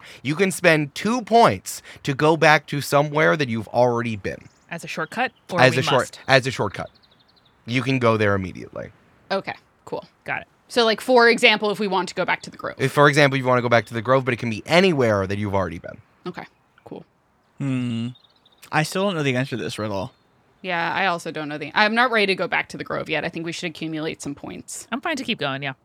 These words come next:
Speaker 1: It should, do you wanna, you wanna hear the riddle again?
Speaker 3: Yes.
Speaker 1: Where does the Great Salt Sea go at night?
Speaker 3: Where does it go at night?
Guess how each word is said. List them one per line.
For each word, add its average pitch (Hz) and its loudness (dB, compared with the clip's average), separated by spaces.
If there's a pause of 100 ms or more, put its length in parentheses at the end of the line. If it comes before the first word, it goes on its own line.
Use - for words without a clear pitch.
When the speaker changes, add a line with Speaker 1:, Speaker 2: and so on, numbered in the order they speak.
(360)
Speaker 1:
It 107 -4
should, 98 -6
do 98 -6
you 104 -2
wanna, 104 0
you 104 -4
wanna 98 -2
hear 98 -4
the 92 -6
riddle 92 -6
again? 101 -12 (400)
Speaker 3:
Yes. - -8 (240)
Speaker 1:
Where 440 8
does 349 6
the 320 2
Great 359 6
Salt 403 8
Sea 453 6
go 480 10
at 277 2
night? 202 4 (460)
Speaker 3:
Where 170 -16
does 190 -18
it - -18 (140)
go 165 -14
at - -18
night? 151 -18